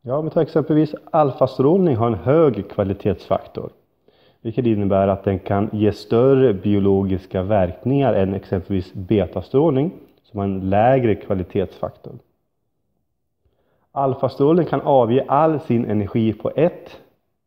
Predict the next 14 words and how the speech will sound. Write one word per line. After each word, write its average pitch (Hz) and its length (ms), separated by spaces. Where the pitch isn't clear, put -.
begränsat 98 680
område. 131 600
Alfastrålning 139 640
har 135 100
större 151 580
biologiska 117 640
verkningar 113 540
än 101 340
övrig 113 560
strålning 101 580
så - 140
länge 104 260
källan 101 500
är 87 220